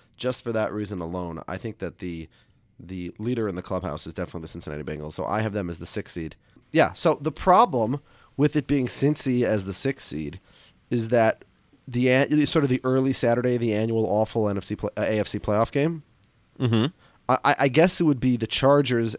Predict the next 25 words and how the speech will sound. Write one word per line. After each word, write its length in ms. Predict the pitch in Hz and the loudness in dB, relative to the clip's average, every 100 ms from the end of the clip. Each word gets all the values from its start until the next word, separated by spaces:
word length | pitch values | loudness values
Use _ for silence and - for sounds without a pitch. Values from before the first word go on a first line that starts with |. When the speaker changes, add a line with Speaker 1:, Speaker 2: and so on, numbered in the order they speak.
| - | -2
Speaker 1:
at 180 | 104 - | -2 -2
Houston 480 | - 156 - 92 87 | -2 -2 -2 -4 -4
at 120 | - | -6
the 80 | 90 | -4
five 260 | 104 95 | 0 0
four 220 | - 131 95 | 0 -4 -4
matchup, 320 | 67 - 73 | -4 -8 -6
because 200 | 107 120 | -2 0
Cincy 360 | 170 185 160 135 | 2 0 0 0
at 100 | - | 0
Pittsburgh 580 | - - - 78 82 104 - - - - | 0 -2 -4 -4 -4 -10 -20 -20 -14 -4
is 120 | 120 | 2
actually 260 | 147 - | 2 2
a 40 | 120 | 0
game 160 | 123 117 | 0 0
that 60 | |
might 160 | 107 104 | 0 0
have 140 | 101 | 0
some 160 | - 98 | 0 0
interest. 380 | 123 - - - | 0 -4 -10 -12
It 60 | - | -4
might 140 | 107 | -2
be 60 | 98 | 0
a 60 | 78 | 2
bloodbath. 560 | 110 101 - - - | 4 2 0 -6 -12